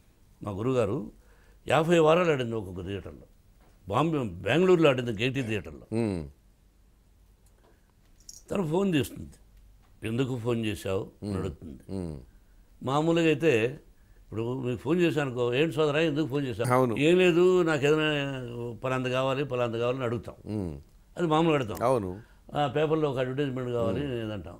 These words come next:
Speaker 1: లేకపోతే ఇది, ఇది అంటాం. "ఎందుకు ఫోన్ చేసావంటే,"
Speaker 2: ఉమ్.
Speaker 1: "ఏ, డబ్బు పంపించవే,
Speaker 2: ఉమ్.
Speaker 1: ఏం చేస్తున్నావు,
Speaker 2: ఉమ్.
Speaker 1: డబ్బులు పంపించావు"
Speaker 2: ఉమ్.
Speaker 1: అంటాం.
Speaker 2: ఉమ్.
Speaker 1: వీడు టార్చర్ ఫెలో. సూర్యుడిని పిలిచి "ఎందుకు ఉదయించావురా" అంటే ఏం చెబుతాడు?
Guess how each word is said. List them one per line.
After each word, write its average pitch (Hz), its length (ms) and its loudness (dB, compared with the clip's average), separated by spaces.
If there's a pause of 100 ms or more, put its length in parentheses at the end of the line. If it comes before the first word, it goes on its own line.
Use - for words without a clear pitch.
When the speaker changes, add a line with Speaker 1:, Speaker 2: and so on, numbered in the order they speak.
(380)
Speaker 1:
లేకపోతే 127 280 -2
ఇది, 120 260 -2
ఇది 110 140 -6
అంటాం. 92 240 -10 (760)
"ఎందుకు 151 340 -4
ఫోన్ 175 320 -2
చేసావంటే," 117 720 -2
Speaker 2:
ఉమ్. 90 220 -6 (320)
Speaker 1:
"ఏ, 147 100 4 (600)
డబ్బు 151 240 6
పంపించవే, 117 560 2
Speaker 2:
ఉమ్. 80 260 -8 (800)
Speaker 1:
ఏం 165 120 4
చేస్తున్నావు, 120 480 2 (120)
Speaker 2:
ఉమ్. 85 280 -8 (100)
Speaker 1:
డబ్బులు 160 260 6
పంపించావు" 151 540 2
Speaker 2:
ఉమ్. 80 200 -10 (160)
Speaker 1:
అంటాం. 123 240 -4 (180)
Speaker 2:
ఉమ్. 87 400 -8
Speaker 1:
వీడు 156 160 2
టార్చర్ 160 380 0
ఫెలో. 95 200 -4 (1800)
సూర్యుడిని 185 560 2
పిలిచి 156 340 0
"ఎందుకు 131 380 -2
ఉదయించావురా" 127 800 0
అంటే 104 240 -4
ఏం 101 220 -4
చెబుతాడు? 95 580 -8